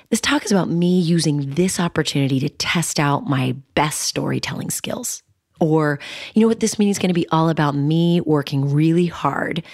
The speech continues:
on listening, on learning that art of talking and room reading at the same time. That's what I'm gonna use this opportunity for."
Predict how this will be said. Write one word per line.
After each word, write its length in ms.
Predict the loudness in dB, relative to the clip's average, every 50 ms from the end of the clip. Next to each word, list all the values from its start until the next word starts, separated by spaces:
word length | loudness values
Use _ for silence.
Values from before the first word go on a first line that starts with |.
| -20 -20 -20 -20 -20 -20 -20 -20 -20 _ _ _ _ 0
on 200 | 2 2 2 2
listening, 520 | 2 0 0 -2 -2 -2 -2 -2 -4 -6 -10 _ _ _ _ _ _ _ _ _ 0
on 220 | 0 2 2 2
learning 300 | 2 2 2 2 2 2
that 160 | 0 0 0 0
art 240 | 0 2 2 2 0 0
of 220 | -2 -2 -2 -6
talking 600 | -4 -2 0 0 0 2 2 2 2 2 0 -2 -6 _ _ -20 -20 _ _ _
and 600 | 0 2 2 4 4 4 4 4 4 4 2 2 0
room 300 | -2 0 2 2 2 2
reading 300 | 2 2 2 2 0 -2
at 80 | -2 -2
the 80 | -4
same 260 | -4 -2 0 0 0 0
time. 420 | -2 -4 -4 -4 -4 -6 -8 -12 _ _ -20 -20 -20 -20 -20 -20 -10 -4
That's 260 | -2 -2 0 0 0 0
what 80 | 2
I'm 60 | 2
gonna 120 | 2 0 0
use 200 | 0 -2 -4 -4
this 200 | -4 -4 -4 -4
opportunity 460 | -6 -6 -4 -4 -2 -2 -2 -4 -6
for." 380 | -8 -6 -6 -6 -6 -8 -10